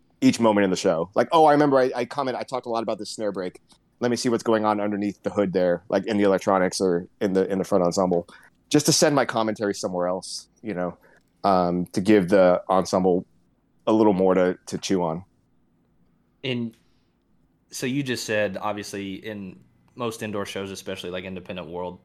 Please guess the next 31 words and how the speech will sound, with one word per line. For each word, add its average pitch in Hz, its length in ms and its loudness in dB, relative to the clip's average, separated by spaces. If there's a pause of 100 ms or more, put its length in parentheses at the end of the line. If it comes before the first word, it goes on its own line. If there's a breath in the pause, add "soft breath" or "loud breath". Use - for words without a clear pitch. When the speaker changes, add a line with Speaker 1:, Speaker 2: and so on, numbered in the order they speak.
(200)
Speaker 2:
there's 104 200 -10
a 101 60 -4
lot 92 440 -8
going 92 280 -12
on 87 280 -12
all 87 200 -10
the 90 80 -12
time, 95 420 -12 (340 loud breath)
and 95 500 -10 (640 soft breath)
you're 120 100 -6
trying 110 140 -2
to 107 60 -4
give 104 180 -6
this 104 160 -8
feedback. 98 680 -8 (1200)
I 127 200 2
have 143 140 2
always 117 280 4
found 104 320 -4
in 101 120 -8
your 104 120 -6
tapes, - 640 -8 (100)
at 98 140 -10
least 104 260 -10
the 101 80 -10
few 107 220 -8
that 101 100 -4
I've 95 140 -4
heard, 101 460 -6 (320)
that 117 180 -6
you 110 580 -6